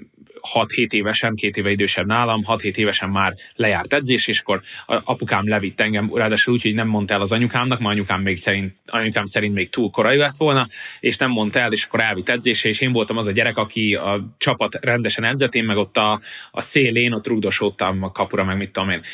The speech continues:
De nekem az akkor már egyértelmű volt, hogy én, nekem a fotball lesz a mindenem. Édesapámtól, ö, kaptam ezt a szeretetet, meg ezt a, ezt a, ezt a őrjöngő, ö, érzelmi hullámot, ami a fotball jelenti nálunk, a mi családunk életében,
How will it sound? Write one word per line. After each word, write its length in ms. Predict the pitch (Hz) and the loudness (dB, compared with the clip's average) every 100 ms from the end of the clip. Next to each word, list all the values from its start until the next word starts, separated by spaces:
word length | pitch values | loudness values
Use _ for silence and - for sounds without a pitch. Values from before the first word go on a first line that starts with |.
| - - | -12 -4
De 400 | 127 131 131 - | 0 2 2 0
nekem 360 | 147 131 165 147 | -2 0 2 2
az 140 | 143 | 2
akkor 220 | 139 156 | 2 2
már 240 | 143 143 139 | 2 0 0
egyértelmű 600 | 160 123 110 - 104 101 | -2 0 0 0 -2 0
volt, 240 | 104 107 | 0 0
hogy 120 | 107 | 0
én, 100 | 104 | 0
nekem 220 | 98 95 107 | -2 -2 -4
a 40 | |
fotball 360 | - 113 104 101 | 0 0 2 2
lesz 200 | 95 107 | 0 0
a 40 | |
mindenem. 400 | 120 127 120 113 | 0 2 0 0
Édesapámtól, 840 | - 113 101 104 101 98 104 98 78 | 0 0 -2 -2 -2 0 0 0 0
ö, 400 | - 101 98 95 | 0 0 0 -2
kaptam 300 | 117 - 104 | -4 -2 -4
ezt 180 | 98 - | -4 -4
a 20 | |
szeretetet, 580 | - 117 107 113 110 104 | 0 0 0 0 0 0
meg 140 | 98 | -4
ezt 220 | 98 - | -6 -2
a, 260 | 98 98 - | 0 0 -2
ezt 200 | 95 - | -6 -2
a, 160 | 104 - | -2 -4
ezt 240 | 101 - | -8 -2
a 240 | 98 98 - - - - | 0 0 -2 -14 -18 -4
őrjöngő, 880 | - 143 135 123 113 110 104 101 101 - | 2 4 4 2 2 2 4 4 2 0
ö, 80 | 113 | 2
érzelmi 760 | 104 - 120 113 107 104 104 | 2 2 2 2 0 0 0
hullámot, 480 | 110 110 101 101 98 | 0 2 2 0 -2
ami 160 | 104 | -2
a 140 | 101 95 | 0 0
fotball 460 | - 107 104 95 95 - - - | 0 0 2 0 0 -8 -20 -8
jelenti 420 | 120 107 98 92 | -2 0 0 -2
nálunk, 360 | 101 104 120 117 | 0 0 0 -2
a 40 | |
mi 120 | 98 98 | -4 -2
családunk 420 | - 95 92 95 | 0 0 -2 0
életében, 540 | 143 139 135 135 131 | 0 2 2 2 0